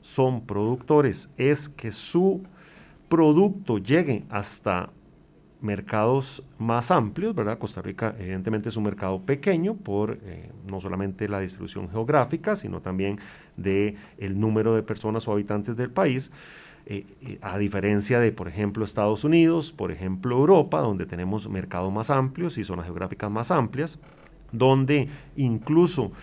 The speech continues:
el producto adquiere un, un precio más elevado por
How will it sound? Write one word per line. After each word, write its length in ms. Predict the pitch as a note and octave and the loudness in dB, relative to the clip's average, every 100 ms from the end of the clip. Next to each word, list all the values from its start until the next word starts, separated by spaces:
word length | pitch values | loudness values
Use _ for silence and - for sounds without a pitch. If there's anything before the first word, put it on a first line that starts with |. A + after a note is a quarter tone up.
| - - | -20 -4
el 180 | C#3 B2 | 0 0
producto 640 | B2 A2 A2+ B2 A#2+ A#2 - | 2 4 4 2 -2 -2 -2
adquiere 640 | G2 G2 - D3 D#3 - - | -4 -4 2 4 4 0 -6
un, 220 | - A2 A2+ | -6 -4 -2
un 380 | A#2 A#2+ A2 | -4 -6 -8
precio 420 | G#2 A#2 A2 B2+ A#2+ | -4 -2 -2 -4 -2
más 340 | G#2+ G#2+ G#2 | -2 -2 0
elevado 480 | A#2+ C3 A#2 G#2 D3 - | 0 4 4 2 -2 -2
por 320 | G#2 G#2+ A#2+ | 2 2 2